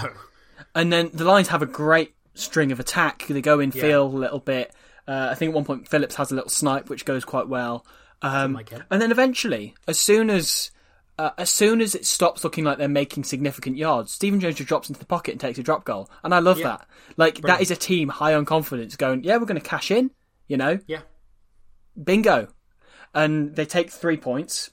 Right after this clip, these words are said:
Speaker 1: go sixteen five up. What a great option that is. That's one of the most
Speaker 2: I
Speaker 1: delightful drop goals you'll see.
Speaker 2: I just wish more teams would do this. I don't know why this hasn't become a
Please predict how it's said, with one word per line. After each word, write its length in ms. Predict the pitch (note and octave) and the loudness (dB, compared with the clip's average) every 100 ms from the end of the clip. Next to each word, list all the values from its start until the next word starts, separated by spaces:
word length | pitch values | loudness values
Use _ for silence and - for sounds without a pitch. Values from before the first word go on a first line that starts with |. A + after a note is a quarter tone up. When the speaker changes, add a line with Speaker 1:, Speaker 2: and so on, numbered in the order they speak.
| - | -6
Speaker 1:
go 140 | D#3+ D#3+ | -2 0
sixteen 480 | - - - F3+ | -2 -4 -2 -2
five 320 | F3 F#3 F#3 B3 | 0 2 2 2
up. 200 | B3 - _ _ - - | 0 -4 _ _ -18 0
What 200 | F#3 G#3 | 2 4
a 40 | |
great 320 | - F#3+ G3 | 4 6 6
option 340 | G3 - - F3+ | 6 2 2 2
that 160 | G#3 | 2
is. 240 | E3+ A#2+ - - - | 2 -4 -8 -10 -4
That's 180 | G3+ | 0
one 80 | A#3 | 2
of 20 | |
the 120 | G#3+ G3+ | 4 2
most 80 | |
Speaker 2:
I 40 | G3+ | 4
Speaker 1:
delightful 560 | F3+ F#3 F#3+ F#3 F#3+ | 4 4 4 2 -2
drop 240 | E3 F#3 - | 4 4 6
goals 320 | G3 F#3 D3+ | 6 6 4
you'll 100 | C#3 | -2
see. 360 | - G3 A2+ - _ _ _ - | 0 0 0 -6 _ _ _ -12
Speaker 2:
I 100 | E3 F3 | -10 -10
just 260 | - G3+ - | -10 -12 -10
wish 140 | E3+ | -12
more 180 | C#3+ C3 | -12 -14
teams 220 | A2+ C3 | -12 -14
would 80 | A2 | -12
do 160 | C3+ B2+ | -12 -12
this. 200 | G2+ - | -14 -16
I 60 | |
don't 160 | A#2 D#3 | -12 -10
know 100 | D3+ | -8
why 260 | C3+ C3 B2+ | -6 -6 -6
this 160 | B2 | -10
hasn't 260 | - C3 C3+ | -10 -12 -12
become 340 | A#2 - B2+ | -16 -12 -12
a 120 | A#2 | -12